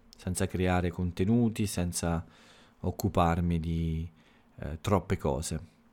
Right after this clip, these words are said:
solo il minimo indispensabile. Per quanto riguarda me è tutto qui, non c'è altro da aggiungere, quindi possiamo vedere invece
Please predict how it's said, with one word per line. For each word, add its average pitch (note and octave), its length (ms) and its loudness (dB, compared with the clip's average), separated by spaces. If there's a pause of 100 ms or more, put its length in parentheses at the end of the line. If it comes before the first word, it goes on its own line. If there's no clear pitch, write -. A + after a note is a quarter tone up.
(200)
solo A#2+ 320 8
il G#2 100 8
minimo G2 720 6 (120)
indispensabile. E2+ 960 -2 (1300)
Per G#2+ 160 4
quanto C3 320 6
riguarda G#2 440 6
me C3 340 6
è F#2 340 4 (140)
tutto A2+ 280 0
qui, F#3+ 280 2 (2000)
non G2 200 2
c'è G2 180 2
altro F#2 380 2
da G2 240 4
aggiungere, D#3+ 760 0 (120)
quindi F2 540 -2 (760)
possiamo F#2+ 440 0
vedere F#2 340 6
invece F2 600 -2